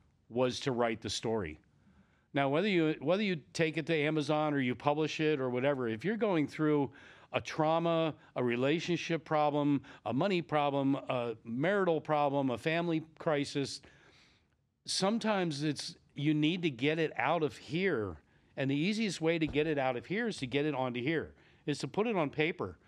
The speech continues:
And the other thing that's interesting about writing, and I, I know, N-, Noah, you know this because you're a writer as well, you write and you read, and you write and you read, and you write and you read, and you read and you read and you read. So by the time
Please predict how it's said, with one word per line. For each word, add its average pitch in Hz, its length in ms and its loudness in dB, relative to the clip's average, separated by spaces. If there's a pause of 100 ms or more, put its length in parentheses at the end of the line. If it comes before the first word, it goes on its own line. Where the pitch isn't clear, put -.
(600)
And 143 260 0
the 147 80 2
other 208 160 4
thing 196 140 2
that's 156 160 0
interesting 160 480 0
about 131 280 2
writing, 135 440 0
and 123 120 -2
I, 123 220 -2
I 127 140 -2
know, 135 360 -2 (300)
N-, 135 300 -4
Noah, 139 260 0
you 151 160 2
know 131 160 2
this 131 240 -2
because 123 320 -2
you're 135 160 2
a - 20 0
writer 123 380 0
as 117 160 -6
well, 147 340 0 (720)
you 156 140 4
write 175 420 0
and 151 140 2
you 143 80 2
read, 117 440 -2 (200)
and 139 160 0
you 135 100 2
write 127 380 0 (120)
and 156 140 2
you 170 80 2
read, 120 540 -2
and 139 160 2
you 135 100 2
write 120 320 0 (100)
and 131 140 0
you 135 100 0
read, 120 480 0
and 143 140 0
you 147 140 4
read 208 340 2
and 180 220 0
you 180 120 0
read 151 360 2
and 135 200 -2
you 131 140 2
read. 107 340 -2
So 143 220 0
by 156 180 0
the 165 120 -2
time 208 500 -2